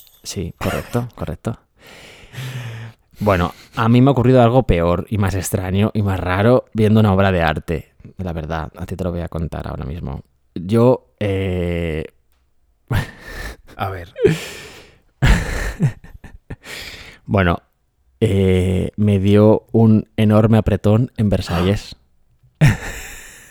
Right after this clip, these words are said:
Speaker 1: Yo estaba paseando por los jardines de Versalles, que es una obra de arte, los jardines y el palacio en sí mismo,
Speaker 2: No.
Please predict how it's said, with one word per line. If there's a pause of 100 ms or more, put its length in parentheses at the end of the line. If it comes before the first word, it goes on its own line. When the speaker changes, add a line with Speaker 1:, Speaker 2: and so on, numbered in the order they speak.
(2250)
Speaker 1:
Yo
estaba
paseando
por
los
jardines
de
Versalles, (880)
que
es
una
obra
de
arte,
los
jardines
y
el
palacio
en
sí
mismo,
Speaker 2:
No.